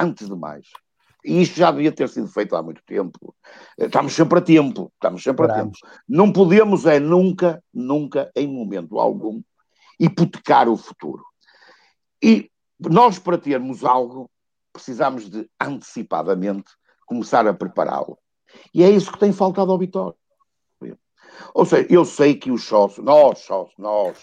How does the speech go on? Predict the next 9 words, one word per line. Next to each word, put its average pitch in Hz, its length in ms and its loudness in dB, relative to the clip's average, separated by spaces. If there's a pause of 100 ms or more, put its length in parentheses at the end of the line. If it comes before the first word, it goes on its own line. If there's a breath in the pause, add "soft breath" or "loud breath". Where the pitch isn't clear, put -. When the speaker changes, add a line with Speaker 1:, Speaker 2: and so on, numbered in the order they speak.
(120)
Speaker 1:
nós 101 480 -6
sócios, 85 440 -14 (580)
somos 123 360 -6
muito 120 560 -8
exigentes. 76 640 -16 (680)
Eu 185 140 -6
sei 170 220 -8
que - 120 -20
somos. 120 320 -16